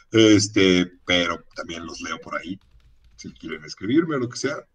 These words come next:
Les prometo que yo, vaya, las redes sociales como que lo hago como para poder, este, interactuar con lectores y demás, si tienen alguna, algo que decirme, pero no,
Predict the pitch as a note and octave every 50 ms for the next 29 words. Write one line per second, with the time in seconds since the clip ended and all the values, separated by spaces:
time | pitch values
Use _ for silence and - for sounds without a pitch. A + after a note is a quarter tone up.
0 | _ _ F#2 F2+ - - F#2+ F#2+ G2+ G2+ - A2+ B2 - F2 F2 F#2 F#2+ F#2+ F#2
1 | - F#2 F#2 F2+ E2+ D#2 D#2+ E2 E2 - F#2+ - - - F#2+ G2 F#2+ G2 F#2+ F2
2 | - - F2 E2 D#2 - F2+ E2 E2+ E2+ F2 F#2 F2+ - F#2 E2 D#2+ D#2 D#2+ E2
3 | D#2+ D#2+ D#2 D2+ - _ _ _ _ _ _ _ - _ _ - E2 E2+ E2 E2
4 | E2+ E2 - - - E2 D#2+ D#2 D#2 - - F2 F2+ E2+ D#2+ D2+ - - - E2+
5 | E2+ E2+ E2 - F#2 E2+ D#2+ D#2+ D2 - _ _ _ _ _ _ _ _ _ _
6 | F#2+ F2 - - F#2+ - - F#2 E2+ D2+ - - D#2+ D#2 D#2+ D#2 D#2+ E2 E2 E2
7 | D#2+ - - F2+ - F2 E2 E2 E2 D#2+ D#2+ D#2 D2+ D#2 D#2+ E2 D#2+ D#2 D2+ C#2+
8 | - _ _ _ - - - - - _ - F2+ F2 E2 - - D#2+ C#2+ - -
9 | E2+ D#2+ E2 F#2 - - - F2 D#2+ D#2+ D#2+ D#2+ D#2+ D#2+ D#2+ D#2+ D#2+ D#2 E2 F2+